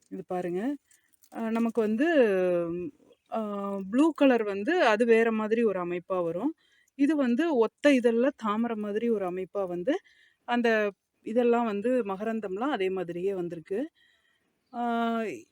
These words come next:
இது, இது வந்து பார்த்தீங்கன்னா, சாமிக்கு வைக்கிறதுக்கு நமக்கு ரொம்பவே உபயோகமா இருக்கும். சும்மா சின்னதா ஒரு பாட்ல தான் வைக்க போறேன் அப்படின்னாலும் கூடயே இதை நம்ம வைக்கலாம். இது வைக்கிற இடம் பார்த்தீங்கன்னா, கொஞ்சம் செமி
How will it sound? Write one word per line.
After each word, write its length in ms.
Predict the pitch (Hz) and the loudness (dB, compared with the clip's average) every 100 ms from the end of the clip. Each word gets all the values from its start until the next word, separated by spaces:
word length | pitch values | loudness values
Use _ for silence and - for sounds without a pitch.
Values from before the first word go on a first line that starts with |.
| _ _ | _ _
இது, 420 | 226 254 262 240 | -8 -2 2 2
இது 140 | 240 240 | 4 2
வந்து 200 | 240 262 | 2 0
பார்த்தீங்கன்னா, 420 | 240 233 226 285 359 - | -2 -2 0 2 0 0
சாமிக்கு 380 | 214 262 277 | 2 2 2
வைக்கிறதுக்கு 360 | 233 202 202 208 | 0 -2 -4 0
நமக்கு 280 | 277 208 196 | 0 0 -4
ரொம்பவே 340 | 180 185 208 | -4 -2 -2
உபயோகமா 520 | 214 180 190 190 190 | -2 0 -2 -2 -6
இருக்கும். 400 | 180 165 208 311 - _ _ _ _ _ | -6 -6 -4 -4 -4 _ _ _ _ _
சும்மா 260 | - 294 | 2 4
சின்னதா 500 | 302 - 285 302 285 | 4 6 6 8 6
ஒரு 180 | 294 262 - | 6 6 4
பாட்ல 340 | 220 - 214 | 2 2 2
தான் 120 | 220 | 2
வைக்க 220 | 220 - | -2 -4
போறேன் 260 | 196 185 190 | -2 0 0
அப்படின்னாலும் 560 | 190 175 190 190 180 175 | -2 -2 -2 -2 -2 -4
கூடயே 280 | 175 180 269 | -4 -2 -2
இதை 140 | 339 240 | 0 -2
நம்ம 200 | 202 185 | 0 -2
வைக்கலாம். 360 | 160 - 156 - _ _ _ _ _ _ - | -4 -6 -10 -10 _ _ _ _ _ _ -8
இது 200 | 240 240 | -2 0
வைக்கிற 300 | 233 220 302 | 0 2 2
இடம் 380 | 277 220 226 247 | 4 4 2 0
பார்த்தீங்கன்னா, 480 | 214 190 185 190 294 | -2 -4 -4 -2 -2
கொஞ்சம் 460 | 277 220 - | -2 -4 -2
செமி 40 | 202 | -2